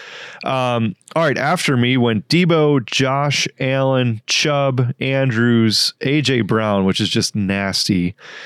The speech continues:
Um, and I hate that pick so much, uh, for team number one. Javonte Williams, Zeke went, uh, Leonard Fournette,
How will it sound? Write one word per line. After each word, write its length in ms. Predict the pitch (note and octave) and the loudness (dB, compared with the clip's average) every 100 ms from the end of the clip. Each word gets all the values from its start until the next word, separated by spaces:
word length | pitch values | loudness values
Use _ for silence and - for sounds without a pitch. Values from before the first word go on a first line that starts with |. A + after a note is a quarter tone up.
| - - | -20 -8
Um, 560 | A2 F#2 F2+ E2 F2 C#3 - | -4 0 0 -2 -8 -12 -6
and 240 | A2+ G2 | -4 -2
I 240 | - G#2 F2+ | -2 -4 -4
hate 340 | G2 G2+ A2+ | -4 -2 0
that 180 | A2+ F#2+ | -2 -2
pick 200 | G#2 - | -2 -2
so 260 | - A2+ G2 | -2 0 0
much, 420 | F#2 E2+ - - A2+ | 0 -2 -4 -4 -2
uh, 180 | G2 | -2
for 140 | F2+ G#2 | -2 -4
team 280 | - A2 G2 | -2 0 0
number 240 | F2+ F2+ | 0 2
one. 380 | F#2+ G#2 G2+ G2 - - - - - - | 2 2 0 -4 -10 -20 -18 -18 -20 -12
Javonte 440 | - B2+ C#3 D3+ C3+ | -4 -2 0 2 2
Williams, 360 | C3 B2+ G#2 | 2 2 0
Zeke 320 | - C3+ C#3+ B2 | 2 2 2 0
went, 340 | B2+ A#2+ - _ - | 0 0 -4 _ -6
uh, 260 | B2 G2+ G2 | -2 0 0
Leonard 380 | G2 B2+ B2+ F#2+ | 0 0 -2 -2
Fournette, 540 | A2+ G2 G2 G2 | 0 2 2 0